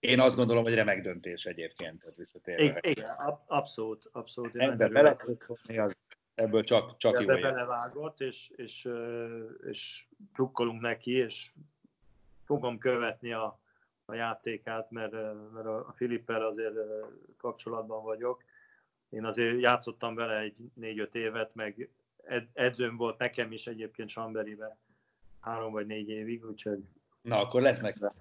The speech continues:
Speaker 1: lesznek infoink első kézből. Na jó, még egy utolsó, ö, gondolat. Mit szólsz Abalo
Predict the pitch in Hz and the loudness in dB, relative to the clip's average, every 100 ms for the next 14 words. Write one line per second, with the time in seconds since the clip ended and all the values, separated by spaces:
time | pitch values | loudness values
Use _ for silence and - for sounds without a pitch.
0 | - 113 110 131 143 123 120 123 117 107 | -10 -8 -2 6 6 6 -2 -2 -4 -4
1 | 104 95 92 - - - 110 87 - 92 | -4 -4 -6 -14 -16 -4 -2 -2 -4 -8
2 | - 90 85 92 87 - - - - - | -10 -10 -8 -6 -6 -6 -16 -20 -20 -8
3 | - 185 170 160 151 131 135 131 120 104 | 8 10 12 12 10 8 4 4 4 4
4 | 117 107 98 - - _ - 117 113 110 | 2 2 0 -8 -20 _ -2 2 4 4
5 | 107 - - 104 135 131 139 143 143 127 | 2 -4 -2 4 6 10 12 12 10 0
6 | 123 - 110 104 - - _ _ 117 113 | 2 6 6 4 -4 -10 _ _ 4 8
7 | 117 113 110 110 | 10 10 10 6